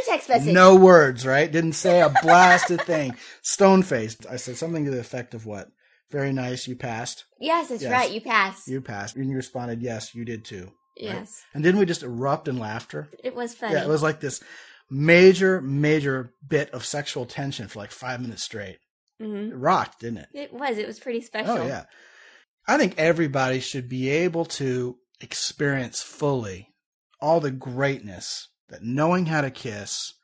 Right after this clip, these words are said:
Speaker 2: and having those kissing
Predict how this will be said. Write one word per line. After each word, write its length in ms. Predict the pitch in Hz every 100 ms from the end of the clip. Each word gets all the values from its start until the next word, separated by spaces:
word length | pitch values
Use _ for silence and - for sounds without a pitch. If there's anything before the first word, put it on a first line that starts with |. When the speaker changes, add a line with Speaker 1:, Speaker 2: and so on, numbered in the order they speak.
| _ _ _ _
Speaker 2:
and 120 | 127
having 540 | 127 - 175 190 175 147
those 240 | 127 117
kissing 840 | - - - 147 - 147 123 117